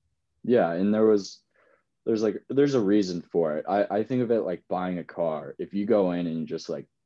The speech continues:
"Yo, I want a cool car," the salesman's gonna be like, like, "What do you mean? There's tons of cool cars." And you're just like, "I want one that goes fast." Like, I, I used to be like, "I just want cool friends, like,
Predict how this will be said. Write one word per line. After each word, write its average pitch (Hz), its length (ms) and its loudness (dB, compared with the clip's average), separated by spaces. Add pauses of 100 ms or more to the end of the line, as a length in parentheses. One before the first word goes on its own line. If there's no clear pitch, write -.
"Yo, 90 140 0
I 82 80 -2
want 90 240 -2
a - 40 -10 (100)
cool 87 180 0
car," 78 500 -2 (140)
the 87 100 -6
salesman's 90 640 -2
gonna 82 140 -8
be 78 100 -4
like, - 80 -14 (720)
like, 78 80 -14 (240)
"What 92 100 2
do 82 60 0
you 80 80 -2
mean? 76 260 -6
There's 73 240 -10 (140)
tons 90 280 0
of 80 100 -4
cool 85 200 4
cars." 80 380 0
And 80 80 -2
you're 85 180 -2
just - 80 -14
like, 76 160 -4 (100)
"I 87 40 2
want 87 280 0
one 85 100 0
that 78 120 -6
goes 76 240 -2
fast." 76 500 -2
Like, 78 160 -4 (460)
I, 101 220 4
I 98 60 2
used 98 240 0
to 98 60 -8
be 98 140 2
like, - 160 -8 (140)
"I 92 80 0
just 104 160 0
want 87 180 -4
cool - 280 2
friends, 80 420 -4
like, 73 160 -8